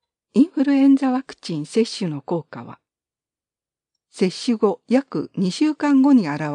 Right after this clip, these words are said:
れ、約五ヶ月間持続します。インフルエンザの流行は、通常十二月から三月頃です。予防接種はなるべく十二月中旬までに受けましょう。表、対象、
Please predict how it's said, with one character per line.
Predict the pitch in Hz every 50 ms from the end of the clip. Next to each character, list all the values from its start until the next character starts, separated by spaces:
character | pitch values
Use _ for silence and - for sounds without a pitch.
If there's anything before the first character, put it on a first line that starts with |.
| 147 143
れ、 | 143 - _ _ _ _ _ _
約 | - 220 247 - - - 156 - _
五 | - 175 190
ヶ | - 294 302
月 | 294 320 320 - -
間 | - 254 180 160 147
持 | 151 156 147
続 | 175 160 - -
し | - - 160 143
ま | - 156
す。 | - - - _ _ _ _ _ _ _ _ _ _ _ _
イ | - 220 269
ン | 311
フ | - 320
ル | 311 302
エ | 302 311 302
ン | 294 277
ザ | 269 208
の | 170 160 156
流 | 151 175 196 185
行 | - - 185 180 170
は、 | 165 170 180 - _ _ _ _ _
通 | - - 226 240 233
常 | - - 214 185 180 180 - -
十 | 160 196 233 277
二 | 330 320 311
月 | 320 320 - - -
か | 226 202
ら | 156 147
三 | - - 226 247 262
月 | 262 254 254 - 214
頃 | 220 202 - 143 139
で | - -
す。 | 160 - - _ _ _ _ _ _ _ _ _ _ _ _ _ -
予 | - 202
防 | 196 240 262 262 269
接 | - 277 240
種 | - - - 190
は | 160 156 160
な | 170 185 202
る | 240
べ | 240 247 226
く | - - 226 220 - _ _ _ _ _
十 | - 190 240 302
二 | 330 330 320 302
月 | 311 285 - - -
中 | - - 262 285 285
旬 | - 302 294 302
ま | 302 302
で | 285 285 247
に | 175 143 135
受 | 131 - 156 147
け |
ま | 139 135 127
し | - - 156
ょ | 143 - - _ _ _ _ _ _ _ _ _ _ _ _ _ _ -
う。 | - 180
表、 | 180 160 - - _ _ _ _ _ _ _ _ _ _ _ _ _ -
対 | - 208 214 208
象、 | - - - 180 170 147 - 196